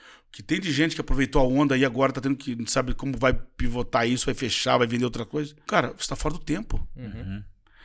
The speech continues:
Speaker 1: Você tá fora do tempo completamente, né? Imagina esse momento que nós estamos vivendo. Ó, ó um exemplo terrível que aconteceu. Por exemplo, a Xuxa lançou uma empresa chamada Casa X. Franquia.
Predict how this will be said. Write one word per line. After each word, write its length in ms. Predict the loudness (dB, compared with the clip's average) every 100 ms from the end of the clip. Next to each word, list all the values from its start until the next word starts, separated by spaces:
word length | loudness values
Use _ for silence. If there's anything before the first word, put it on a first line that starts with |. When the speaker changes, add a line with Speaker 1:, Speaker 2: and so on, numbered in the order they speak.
| -20 -6
Speaker 1:
Você 100 | -4 0
tá 100 | 4
fora 260 | 4 4
do 60 | -2
tempo 280 | -2 -2 4
completamente, 680 | 4 4 0 -2 -4 -8 -12 -18 -20 -18
né? 160 | -16 -16 -20 _ _ _ -20 -2
Imagina 300 | 2 4 4
esse 180 | 4 4
momento 360 | 4 4 2
que 60 | 0
nós 100 | -2
estamos 200 | -2 -2
vivendo. 320 | 0 0 0 -6 -18 -6
Ó, 200 | -4 -2
ó 40 | 0
um 100 | 2
exemplo 400 | 2 2 2 2 -4 _ _ _
terrível 400 | 2 4 6 6
que 60 | 4
aconteceu. 440 | 2 -2 -2 -4 -8 -10 _ _ -20 -20 -20 _
Por 140 | 4 4
exemplo, 360 | 4 2 4 2 0 _ _ _ _ -2
a 60 |
Xuxa 420 | 2 2 2 0 -6 -18 -18 -14 -12 -14 -12 0
lançou 360 | 2 4 4
uma 60 | 4
empresa 420 | 4 2 2 0
chamada 560 | -4 -2 -2 -2 -4 -6 _ -20 -20 -20 -20 _
Casa 220 | -2 2
X. 440 | 2 0 -2 -6 -10 _ _ _ _ _ _ _ _ _ _ _ -4
Franquia. 440 | -2 -2 -4 -8